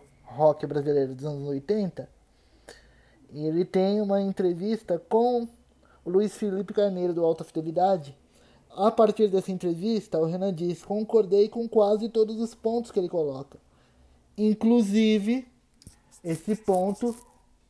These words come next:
que eu expliquei aqui, que é um, que é um erro, um erro compreensível, tá? É só pra contribuir pro debate, não é pra dizer que o, que ninguém é burro, não. Mas esse erro conceitual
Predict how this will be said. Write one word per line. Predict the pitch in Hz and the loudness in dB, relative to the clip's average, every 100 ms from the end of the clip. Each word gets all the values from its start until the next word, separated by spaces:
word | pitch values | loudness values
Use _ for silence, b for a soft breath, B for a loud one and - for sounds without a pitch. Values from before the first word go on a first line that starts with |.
| _ _ _ _ - - | _ _ _ _ -20 -6
que | 160 | 2
eu | 160 | 2
expliquei | 160 - 196 185 175 | 2 -2 -2 2 2
aqui, | 170 170 160 | 2 0 -4
que | 160 170 156 | -4 0 0
é | |
um, | 156 156 143 - b b b b b _ | 0 -6 -10 -14 b b b b b _
que | 170 | -2
é | 160 | -2
um | 160 170 | 0 -2
erro, | 175 151 151 135 - _ _ _ _ _ _ _ _ _ _ _ - | 0 0 0 -2 -6 _ _ _ _ _ _ _ _ _ _ _ -10
um | 165 | -4
erro | 165 165 143 151 147 143 139 | 2 2 2 0 0 -2 -2
compreensível, | 185 190 214 233 - 165 175 190 | -2 2 4 4 0 -6 -2 -4
tá? | - 151 170 _ b b b b | -2 -6 -8 _ b b b b
É | 143 | -12
só | - 170 | -2 -2
pra | 175 190 185 | 4 4 4
contribuir | 196 185 202 196 196 | -4 -2 0 0 2
pro | 214 | 6
debate, | 214 185 170 156 151 | 6 6 4 4 0
não | 147 | -6
é | 156 | -4
pra | 170 | -6
dizer | 175 175 165 | -4 -2 -4
que | 165 | -2
o, | 170 160 - | -4 -4 -6
que | 170 | -10
ninguém | 165 156 170 | -6 -4 -4
é | |
burro, | 160 147 156 160 | -4 -4 -6 -6
não. | 123 117 b b b b b - | -8 -12 b b b b b -4
Mas | 156 160 | -2 0
esse | 180 - 175 | 0 0 0
erro | 180 185 | 2 0
conceitual | 196 190 - 170 165 175 160 160 185 | -2 -4 0 -2 -2 0 2 2 -2